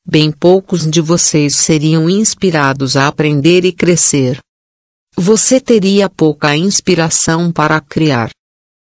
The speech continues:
Você aproveitaria a vida por um tempo. Eventualmente, ficaria entediado. Imagine que você é presenteado com férias por toda a vida. Você iria ficar na mesma bela casa.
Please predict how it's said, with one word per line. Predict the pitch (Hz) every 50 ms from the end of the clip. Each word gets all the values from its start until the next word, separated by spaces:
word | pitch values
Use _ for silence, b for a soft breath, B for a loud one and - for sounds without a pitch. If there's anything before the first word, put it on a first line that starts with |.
| _ _ _ -
Você | 160 156 156 151 - - - 226 233
aproveitaria | 220 - - 196 196 175 185 185 175 175 175 160 151 147 160 160 147 135 127
a | 127
vida | 123 123 135 170 190 185 170 175
por | - - 175 175
um | 175 180 175
tempo. | - - 160 139 135 135 135 135 139 120 - _ _ _ _ _ _ _ _ _ _ _ _ _ -
Eventualmente, | 147 139 127 - 156 147 151 143 - 139 127 123 127 127 135 139 147 156 175 185 - - 214 214 - _ _ _ _
ficaria | - - - 185 175 - 165 156 135 139 135 135 139
entediado. | 160 165 151 - 180 165 151 135 135 135 131 120 110 107 101 - 117 - - _ _ _ _ _ _ _ _ _ _ _ _ _ -
Imagine | 196 190 190 190 185 185 170 160 - - 226 233 240 233 208
que | - 220
você | 190 196 202 180 - - - 175 175
é | 170 165 165
presenteado | - - 160 165 160 - 170 170 165 - - 175 170 165 160 156 139 147
com | - - 165 165
férias | 151 - - - 165 170 175 170 170 175 - -
por | - - 143 139
toda | - - 185 196 190 160 156 151
a | 151
vida. | 139 131 135 123 120 117 - - 113 - _ _ _ _ _ _ _ _ _ _ _ _ -
Você | - 156 139 143 147 127 - - 165 165
iria | 170 156 175 196 202 196
ficar | - - 180 160 - 165 151 151 151
na | 156 156
mesma | 156 156 170 180 202 202 - 196 185 175
bela | 151 139 151 151 160 170 170 175 165
casa. | 160 - - 139 127 120 117 113 - - 135